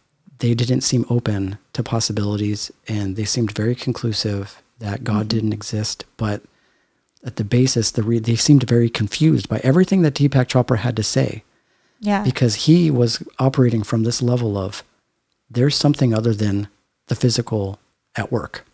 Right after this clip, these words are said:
Speaker 2: Right.
Speaker 1: He's operating from this level of, "There's a spiritual underpinning behind all of this that you need to be aware of that is moderating all of this." Like, they couldn't, like, Sam Harris and these other fellows, they, they couldn't distinguish, they, they, they looked at the brain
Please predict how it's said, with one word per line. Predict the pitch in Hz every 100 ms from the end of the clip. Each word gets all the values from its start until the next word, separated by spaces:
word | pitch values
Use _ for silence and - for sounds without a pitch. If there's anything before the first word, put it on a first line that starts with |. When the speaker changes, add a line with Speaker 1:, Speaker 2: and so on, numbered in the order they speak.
| _
Speaker 2:
Right. | 214 190 - 214 _ _ _
Speaker 1:
He's | - 120
operating | 123 117 127 113 107
from | 117 107
this | 107
level | 120 107 107 101
of, | 92 - _ _ _
"There's | 117 117 117
a |
spiritual | - - 120 - 113
underpinning | - 120 - 107 98 92 -
behind | 98 107 104
all | 113 120
of | 104
this | 98 95 - - _ _ _ -
that | -
you | 117
need | 113
to | 110
be | 104 101
aware | 95 117 113
of | 95
that | 98 104
is | 98
moderating | 104 107 113 98 95
all | - 98
of | 95
this." | - -
Like, | 117 110
they | 131
couldn't, | 170 170 147 113
like, | 113
Sam | - 131
Harris | 120 131 123 117
and | 95 - - - - -
these | 123 123
other | 123
fellows, | 123 117 104 -
they, | - 107 104
they | -
couldn't | 117 135 139
distinguish, | 131 - 131 131 120 104 - - _ _ _ _ _
they, | 127 127
they, | 123 131
they | 139 120 - 131
looked | 131 139 135
at | 117
the | -
brain | 110 131 131 107 95